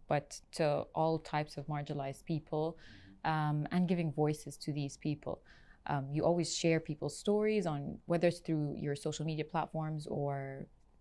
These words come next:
Speaker 1: at work when you're, when you're reporting.
Speaker 2: Mm-hmm.
Speaker 1: And you just, you, you show love and kindness. And I think that's such an important trait to have as an activist, you know? And I was just curious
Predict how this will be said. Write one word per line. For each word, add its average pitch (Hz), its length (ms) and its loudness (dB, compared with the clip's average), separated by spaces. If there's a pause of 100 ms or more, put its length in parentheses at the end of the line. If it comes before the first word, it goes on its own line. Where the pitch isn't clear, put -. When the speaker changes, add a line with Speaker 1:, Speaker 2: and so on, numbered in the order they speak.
(160)
Speaker 1:
at - 200 4
work 151 460 0
when 143 160 -4
you're, 139 240 -6
when 147 180 0
you're 143 140 0
reporting. 175 540 0
Speaker 2:
Mm-hmm. 185 680 -8
Speaker 1:
And 151 680 -2 (400)
you 170 160 -2
just, - 480 -4 (100)
you, 175 260 -2
you 190 120 2
show 196 260 2
love 160 380 2
and 151 180 -2
kindness. 151 520 -4
And 165 100 -2
I 165 60 -4
think 175 180 -4
that's 170 200 -2
such 170 180 -4
an 165 140 -8 (140)
important 165 640 0
trait 156 320 -2
to 160 80 -4
have 147 480 0 (720)
as 156 160 2
an - 100 2
activist, - 720 -4
you 160 80 -2
know? 151 300 -2 (400)
And 151 680 0 (640)
I 180 100 4
was 175 120 2
just 185 240 -4
curious 175 560 0